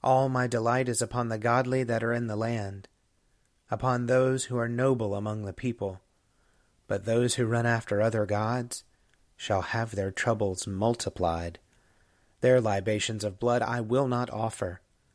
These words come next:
nor take the name of their gods upon my lips. O Lord, you are my portion and my cup. It is you who uphold my lot.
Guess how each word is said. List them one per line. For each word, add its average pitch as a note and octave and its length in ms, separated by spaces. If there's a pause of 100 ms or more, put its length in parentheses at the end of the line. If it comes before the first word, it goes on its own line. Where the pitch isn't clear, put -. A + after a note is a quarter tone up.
(540)
nor G#2+ 140
take A2 320
the A2 80
name A2+ 340
of G2+ 80
their G#2 160
gods G#2 480
upon G#2 260
my G2+ 140
lips. G#2 520 (920)
O A2+ 140
Lord, A#2+ 540
you A#2+ 400
are A#2+ 100
my F#2+ 220
portion C3+ 640
and A2 140
my G#2+ 200
cup. F2+ 400 (760)
It B2 140
is G2+ 200
you A2+ 340
who G#2+ 140
uphold G2 460
my F#2+ 220
lot. F#2 480